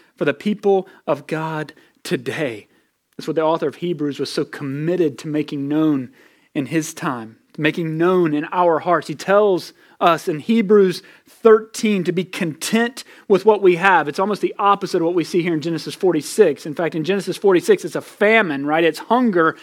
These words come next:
and they're in need. There's a broken relationship that they're trying to get back to. That's, that's why they're in motion.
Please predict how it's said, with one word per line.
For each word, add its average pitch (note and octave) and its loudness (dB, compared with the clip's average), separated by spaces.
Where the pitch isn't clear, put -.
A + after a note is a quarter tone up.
and G3 2
they're F#3 2
in E3+ -2
need. E3 2
There's F3+ 6
a E3+ 4
broken G#3+ 6
relationship G3+ 4
that F#3+ 0
they're F#3 2
trying G#3+ 2
to G3 2
get F#3+ 4
back G#3+ 2
to. F3+ 0
That's, G3+ 2
that's A3+ 2
why G#3 6
they're G3+ 6
in G3+ -2
motion. F#3+ 2